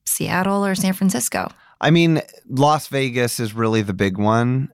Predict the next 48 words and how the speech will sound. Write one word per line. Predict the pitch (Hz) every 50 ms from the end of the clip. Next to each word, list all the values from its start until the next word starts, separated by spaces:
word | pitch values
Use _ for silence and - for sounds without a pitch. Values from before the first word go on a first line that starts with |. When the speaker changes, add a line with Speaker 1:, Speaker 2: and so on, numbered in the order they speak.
| _ -
Speaker 2:
There | - 107 110 101 101 98
are | 98
so | 92 - - - 160
much | 165 165 156 147 - -
convention | - 127 113 117 120 113 107 - 110 107 101
space | - - - 104 95 90 82 85 - - -
in | - 95 95 95 90
Vegas | 92 90 90 78 92 90 92 - -
and | 95 92 -
so | - - - - 120 117 120 120 117 117
many | 110 110 101 101 95
hotels. | 95 95 92 92 - - 107 98 95 90 90 95 92
The | - -
whole | 90 - 104 107 101
city's | - - 110 101 95 92 87
built | - - 95 92 90 - -
around | 90 82 80 80 85 80
that. | 78 80 76 67
I, | 73 87 85 -
I | - -
used | 92 92 95 101 - -
to | 104
live | 95 101 98 90
there. | 87 92 90 87 87
I, | 87 78 73 78 - -
I | - 92
covered | 92 - - 90 90 92 87 -
the | 92
casino | - - - - - 90 87 90 90
industry | 85 69 - - - - - 82
there, | - 76 82 76
actually. | 64 65 76 - - - 82 78 78 78
So | - - 85 - - _
it's | - 95 98 - - -
not | 110 104 92 92
a |
coincidence | 92 - - 92 92 92 92 - - 90 92 90 90 - -
that | - 92 87 90 - _ _ _ _ _
the | 120 110
Google | 104 113 104 95 107
Cloud | 95 - 104 92 87 87
Conference | - - 90 87 85 - 90 90 87 - -
is, | 87 87 87 95 - - -
is | 98 95
going | - 98 95 92 90 90
there | 90 87 87
next | 85 78 - 87 - - -
year | - 90 87 87 85 87 92